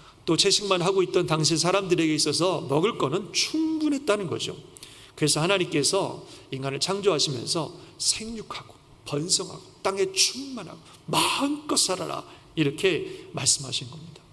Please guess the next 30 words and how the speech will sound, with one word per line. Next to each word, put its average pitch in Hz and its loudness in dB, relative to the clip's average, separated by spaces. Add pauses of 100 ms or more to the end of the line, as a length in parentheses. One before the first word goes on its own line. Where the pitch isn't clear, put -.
(580)
그래서 208 4
이 226 4
말씀을 180 4
보면 165 2
먼저 180 4
하나님께서는 233 2
우리에게 165 2 (280)
그야말로 214 2
풍성하고 254 2
넘치는 285 2
복을 220 0
주시는 247 2 (300)
그런 214 2
하나님이시다 226 4
하는 233 0
것을 180 2
알 143 -4
수 151 -2
있습니다. - -2 (920)
하나님이 254 4
뭐 240 4
인간이나 226 4
동물을 196 4
만들어 165 2
놓으셨고, 151 -2
특별히 247 2
인간을 202 4
만드셨고, 160 2
"야, 135 -2
내가 151 2